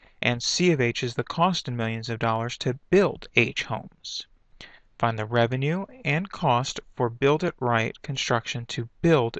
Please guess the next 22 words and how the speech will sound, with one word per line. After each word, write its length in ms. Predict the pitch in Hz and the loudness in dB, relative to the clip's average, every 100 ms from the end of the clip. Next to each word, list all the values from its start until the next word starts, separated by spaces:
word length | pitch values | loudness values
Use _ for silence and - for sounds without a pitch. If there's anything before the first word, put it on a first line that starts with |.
| - | -10
twelve 440 | - - 117 135 | -4 2 2 2
homes 400 | - 117 107 117 | -2 -4 -4 -8
in 140 | - 120 | -8 -6
this 180 | 123 | -6
new 140 | 110 107 | -6 -6
development. 640 | 117 180 170 - - - - _ _ _ _ _ - - _ _ _ _ _ _ _ _ _ _ _ _ _ - | -2 0 0 -4 -18 -18 -20 _ _ _ _ _ -20 -20 _ _ _ _ _ _ _ _ _ _ _ _ _ -6
All 120 | 151 | -2
right, 180 | 147 - | -2 -2
so 320 | - 147 143 - | 4 8 8 8
the 100 | 147 | 6
revenue 580 | 135 135 170 214 170 131 | 6 8 10 10 6 0
to 120 | 131 143 | -2 -2
buy, 420 | 127 127 127 - - | 2 4 4 -2 -6
uh, 100 | 131 | -4
to 120 | 127 139 | -2 0
build 300 | 139 131 - | 2 2 0
twelve 400 | - 135 123 123 | 0 4 4 4
homes 500 | 190 185 139 160 - | 2 4 2 -4 -4
would 340 | 123 135 120 | 2 2 2
be 360 | 120 117 143 196 _ _ _ _ _ - _ - | 0 2 0 -6 _ _ _ _ _ -20 _ -2
given 380 | 127 120 120 117 | 0 0 -4 2
by 500 | 113 113 151 220 | 4 4 2 -2